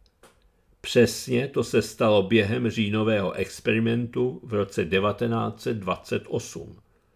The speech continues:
Nyní mohlo být vysláno vlastní poselství logicky v jednoduchém binárním kódu nula a jedna.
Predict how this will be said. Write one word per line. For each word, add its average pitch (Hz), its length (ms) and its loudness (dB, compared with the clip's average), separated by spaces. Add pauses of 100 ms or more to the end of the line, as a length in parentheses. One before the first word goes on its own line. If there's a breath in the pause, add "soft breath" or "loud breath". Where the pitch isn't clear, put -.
(920)
Nyní 131 540 4
mohlo 143 340 6
být 113 200 0
vysláno 123 540 4
vlastní 120 420 0
poselství 131 1120 0
logicky 117 760 4
v 113 80 0
jednoduchém 120 640 4
binárním 104 640 2
kódu 113 640 2
nula 110 600 0 (160)
a 107 60 -2
jedna. 104 540 -2